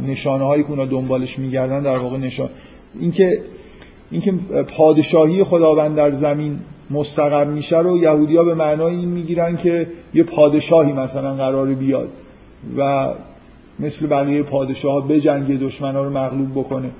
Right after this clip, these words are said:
در حالی که دشمن‌های واقعی شیاطین هستن از نظر دینی و پادشاهی هم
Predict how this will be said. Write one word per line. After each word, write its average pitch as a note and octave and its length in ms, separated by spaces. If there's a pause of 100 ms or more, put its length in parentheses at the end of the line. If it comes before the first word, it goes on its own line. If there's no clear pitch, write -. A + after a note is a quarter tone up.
(280)
در C#3 180
حالی D3 240
که D#3 300 (380)
دشمن‌های D#3+ 640
واقعی E3+ 600 (200)
شیاطین D3+ 560
هستن C3 360
از C3 160
نظر C3 200
دینی B2 360 (760)
و C#3 280
پادشاهی D3+ 920
هم F3 320